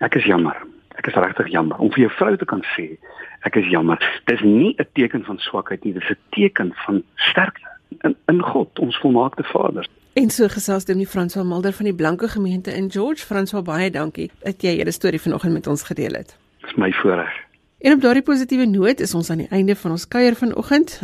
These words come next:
Speaker 2: Ek sê dankie vir my gaste, Dominee François Mulder van die Blanke Gemeente in George, Hendrik Groenewald van Y wam, Mariska Roberts en Jolandi Kortjie.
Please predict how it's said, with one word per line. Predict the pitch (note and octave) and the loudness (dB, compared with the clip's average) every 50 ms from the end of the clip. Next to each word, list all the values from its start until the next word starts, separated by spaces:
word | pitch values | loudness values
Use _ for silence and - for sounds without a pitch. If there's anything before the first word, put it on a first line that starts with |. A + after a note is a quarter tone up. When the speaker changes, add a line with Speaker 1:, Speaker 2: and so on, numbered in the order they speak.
| - - | -8 -6
Speaker 2:
Ek | F#3 F#3 | -6 -4
sê | - - G#3 | -2 -2 0
dankie | F#3+ G3 F3+ F#3 - F3+ - | 2 2 2 0 0 -4 -6
vir | F3 | -4
my | D#3+ E3+ | -4 -4
gaste, | - - B3+ C4 A#3+ - - C4+ A3+ | -4 0 2 2 2 2 2 0 2
Dominee | G#3 F#3 F3 E3+ E3+ | 2 0 0 0 -2
François | - F3+ E3+ E3 - F#3 E3+ | -2 -2 -2 -2 -2 -2 -2
Mulder | E3+ D#3+ D#3 E3 F#3+ F3 | -2 0 0 0 -2 -2
van | - - F3+ F3 | -2 -2 -2 -2
die | E3 | -2
Blanke | F3 E3 D#3+ E3+ F3+ - G#3 - | 0 0 -2 0 0 -2 -2 -2
Gemeente | - G3+ F#3 F3 E3+ E3 E3+ E3+ | 0 0 0 0 0 -2 -4 -4
in | E3 D#3 D#3+ | -4 -4 -4
George, | D#3+ F#3 F#3 A3+ C4+ C#4+ B3 - - _ _ _ _ _ _ _ _ - | 0 0 2 2 2 0 -2 -6 -10 _ _ _ _ _ _ _ _ 2
Hendrik | G3+ G3+ A3 G#3+ G#3+ - | 4 6 6 4 2 -2
Groenewald | - - A#3 A#3+ A#3 A#3 A3 A3 G#3 G#3 - | -4 0 2 2 2 4 2 2 0 -2 -2
van | - F3 E3 | -2 0 0
Y | E3+ F3+ F#3+ G#3 A3 A3 G#3+ | 2 2 2 4 2 2 2
wam, | G#3+ G#3+ G#3 G3+ - - | 2 2 2 0 0 0
Mariska | G3 F#3+ F3+ F3+ G3 G3 - - - F#3+ F3+ | 2 2 2 2 2 -2 -4 -4 -4 -4 -2
Roberts | E3+ F3+ F#3+ F#3 G3 F#3+ F#3 - - - _ _ _ _ _ _ | 0 0 0 2 0 -2 -2 -4 -14 -16 _ _ _ _ _ _
en | - A3+ G#3 G#3 | 0 2 4 4
Jolandi | G3+ G3+ F3+ D#3+ D#3 D3+ D3+ E3+ F3 F3 | 4 4 4 2 0 0 -2 -4 -6 -6
Kortjie. | - - - - - - - - - G#3 | -6 -4 -4 -4 -4 -6 -6 -6 -6 -8